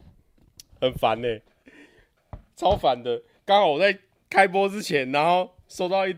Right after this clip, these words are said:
收到一些教育啦。哦，平常是我在教育人，结果我被人家教育啦。哎呦，害我现在情绪很，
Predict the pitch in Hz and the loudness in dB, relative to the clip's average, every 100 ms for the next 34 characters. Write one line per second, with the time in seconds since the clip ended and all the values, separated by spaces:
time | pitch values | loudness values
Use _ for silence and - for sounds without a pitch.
0 | - - 185 190 185 185 175 180 165 170 | -12 -10 -6 -4 -4 -6 -2 0 0 -2
1 | 143 110 92 - - - - - 156 156 | -4 -6 -8 -20 -20 -20 -20 -6 0 2
2 | 135 104 - - - - _ _ _ _ | 0 -4 -14 -14 -14 -14 _ _ _ _
3 | 165 190 175 180 160 170 175 196 190 156 | -6 -2 -2 -2 -2 -2 0 0 0 -2
4 | 131 139 185 135 139 165 165 160 175 151 | -4 -4 -2 -4 -2 -2 -2 -2 -2 0
5 | 151 131 107 110 123 123 107 95 _ _ | -2 -2 -4 -2 -4 -4 -4 -6 _ _
6 | - 196 170 131 180 190 180 - - 160 | -4 0 0 -2 -2 -2 -2 -4 -10 -8
7 | 156 233 196 139 123 | -6 -6 -6 -6 -10